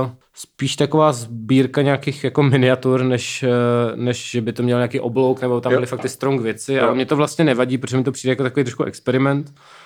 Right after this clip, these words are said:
Speaker 1: Eh, trošku mě tam srali takový jakoby Fórum dvacet čtyři songy, jako Nehodlám tratit, který jsou prostě vyloženě o tom, že Babiš špatný.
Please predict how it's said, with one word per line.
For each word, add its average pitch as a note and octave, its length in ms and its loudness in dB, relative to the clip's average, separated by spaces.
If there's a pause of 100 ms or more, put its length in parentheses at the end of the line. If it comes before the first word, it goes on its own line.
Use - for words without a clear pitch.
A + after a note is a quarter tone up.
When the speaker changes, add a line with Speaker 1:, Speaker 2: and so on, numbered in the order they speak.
(360)
Speaker 1:
Eh, A#2 840 2 (100)
trošku C#3 340 0
mě D#3 180 6
tam D3 340 0
srali C#3 460 0
takový C3+ 380 -2
jakoby C3+ 340 0
Fórum C3 380 0
dvacet B2 240 -2
čtyři C3 280 -2
songy, A#2+ 440 0
jako B2 240 -2
Nehodlám A#2+ 400 0
tratit, A#2 420 -4
který A#2 240 -4
jsou A2+ 120 -8
prostě G#2 240 -8
vyloženě A2+ 320 -2
o G#2+ 40 -8
tom, A2+ 140 -4
že A2+ 80 -6
Babiš A2 280 -4
špatný. G#2+ 600 -8